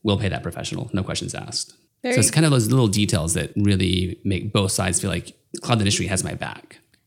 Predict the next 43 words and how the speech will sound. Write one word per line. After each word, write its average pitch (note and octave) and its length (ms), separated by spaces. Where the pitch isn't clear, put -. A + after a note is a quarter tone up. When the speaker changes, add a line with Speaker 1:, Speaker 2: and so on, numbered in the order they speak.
Speaker 2:
Yeah, D4 300
for D4 160
Speaker 1:
Yeah. C4+ 60
Speaker 2:
sure. D4 440
And C4 220
I B3 100
mean, C4 280
one C4+ 160
of D4 100
the C4+ 100
things A#3 480
that G#3 220
you A3+ 120
have A3 140
built A#3+ 280
in F4 160
here B3 480
is A3 420
a A3 80
risk A#3+ 400
assessment G#3+ 580
on G#3+ 140
both G#3+ 240
sides. D#3 560
Speaker 1:
Mm-hmm. G2+ 320
Speaker 2:
What A3+ 140
is G3+ 80
the G#3+ 80
dental G#3+ 240
office A#3+ 400
risking? A#3 540
What A3 180
is A3 300
the G#3+ 340
practitioner A3+ 840
or G#3 320
dental A3 360
professional A3 560
risking? G#3+ 580
And G#3 140
how A#3 260
can A#3 260
you G#3+ 380